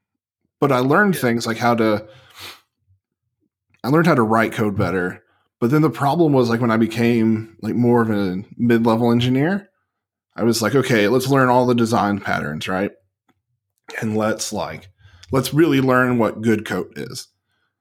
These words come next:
Speaker 1: And then it's exactly like you said, the problem was I didn't have enough context, and I was jumping into things and trying to shoehorn these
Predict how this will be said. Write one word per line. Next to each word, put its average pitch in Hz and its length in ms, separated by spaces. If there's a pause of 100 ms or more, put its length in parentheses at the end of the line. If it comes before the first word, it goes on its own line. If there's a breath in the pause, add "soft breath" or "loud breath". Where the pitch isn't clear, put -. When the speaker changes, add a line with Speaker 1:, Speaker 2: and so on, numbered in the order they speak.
(800)
Speaker 1:
And 120 140
then 120 280
it's 131 160
exactly 147 340
like 135 220
you 113 120
said, 127 340
the 117 60
problem 135 420
was 110 760 (100)
I 113 80
didn't 127 160
have 139 140
enough 131 240
context, 123 600
and 113 80
I 107 60
was 104 160
jumping 135 380
into 120 200
things 98 720 (720)
and 117 120
trying 120 400
to 101 560 (680 soft breath)
shoehorn 127 720
these 110 720